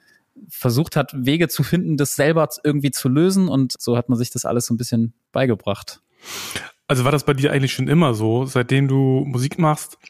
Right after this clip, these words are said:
Speaker 2: dass du, ähm, dich quasi für die Technik so ein bisschen verantwortlich gefühlt hast, dich dafür interessiert hast, wie man das geil hinkriegen kann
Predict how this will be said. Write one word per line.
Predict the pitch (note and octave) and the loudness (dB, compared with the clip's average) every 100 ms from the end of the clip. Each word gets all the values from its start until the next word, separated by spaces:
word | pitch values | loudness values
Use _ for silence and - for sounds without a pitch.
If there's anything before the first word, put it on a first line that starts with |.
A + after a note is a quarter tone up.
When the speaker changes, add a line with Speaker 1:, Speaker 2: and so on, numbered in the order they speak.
| _ - | _ -6
Speaker 2:
dass | C#3 C3+ - | -2 -2 -2
du, | C#3+ C3 B2+ B2 - | 0 2 2 2 0
ähm, | B2+ B2 A#2+ B2 B2 _ _ - - C#3+ | 0 0 0 -2 -4 _ _ -20 -6 -4
dich | B2 | -2
quasi | - C3+ C#3 B2+ | 0 0 0 0
für | |
die | B2+ | 0
Technik | D3 C#3+ C3+ | 0 0 0
so | C3+ | 0
ein | |
bisschen | C3 C3 | 0 0
verantwortlich | - D#3+ D#3+ E3 D3+ | 0 0 2 0 0
gefühlt | - - D3+ | -8 -4 -2
hast, | D3 | 0
dich | D3+ | -2
dafür | C3+ C3 | 0 -2
interessiert | C#3 B2+ - D#3 D3 | -2 -4 -2 0 0
hast, | - | 0
wie | |
man | C3+ B2+ | 2 2
das | B2 | 0
geil | - C3 | 0 2
hinkriegen | B2 D3 - D#3 C#3+ | 2 0 0 0 2
kann | C#3+ D3 | 2 0